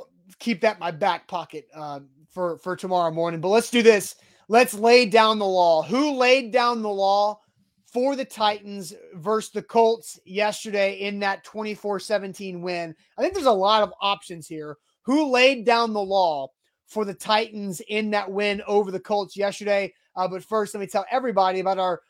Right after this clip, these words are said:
sponsor, Hughes and Coleman, the official injury lawyers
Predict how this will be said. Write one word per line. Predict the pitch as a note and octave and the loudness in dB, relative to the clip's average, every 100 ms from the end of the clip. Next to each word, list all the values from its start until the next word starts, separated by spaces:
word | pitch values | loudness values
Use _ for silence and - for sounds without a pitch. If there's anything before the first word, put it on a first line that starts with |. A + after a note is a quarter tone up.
| _ | _
sponsor, | - - C#4+ D4+ D4+ | -6 2 2 2 -2
Hughes | A#3 D4 C#4 | 2 2 0
and | A#3 | 2
Coleman, | C4 C#4 B3+ | 6 6 4
the | A#3+ A#3+ | 0 0
official | A#3+ C4+ G#3+ C4+ B3 | 0 -4 0 -2 -2
injury | A#3+ B3+ | -6 -4
lawyers | A#3+ A#3 A#3+ A#3+ | 0 0 0 -4